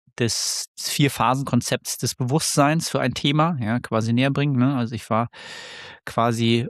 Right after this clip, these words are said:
unbewusst inkompetent, ja, in dem Moment, wo ich gesagt hab, "Hm, was isst man überhaupt, um Muskeln aufzubauen?" Dann kam, ne, die, ähm, bewusste Inkompetenz, so irgendwie, hm,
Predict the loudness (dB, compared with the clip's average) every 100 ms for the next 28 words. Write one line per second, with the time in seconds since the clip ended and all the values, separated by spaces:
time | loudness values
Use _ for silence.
0 | -2 6 8 8 8 4 4 4 -2 -4
1 | -8 -18 -20 _ -2 0 2 2 2 2
2 | 2 4 2 -4 _ -8 -4 -2 0 0
3 | 2 2 2 0 -6 -6 -8 -8 -10 -8
4 | -8 -8 _ _ _ _ -14 -8 -8 -4
5 | -2 0 0 0 -2 -6 -4 -2 -4 -4
6 | -2 -2 -4 -2 0 -2 -4 -12 -16 -16
7 | -16 -16 -18 -20 _ _ -2 0 0 -2
8 | 0 2 4 4 2 0 0 2 2 0
9 | -2 -2 -2 -2 -4 -8 -8 0 2 2
10 | 2 0 0 0 -2 0 0 0 -6 _
11 | -12 -6 -4 -4 -8 -6 -6 -6 -10 -16
12 | -12 -10 -10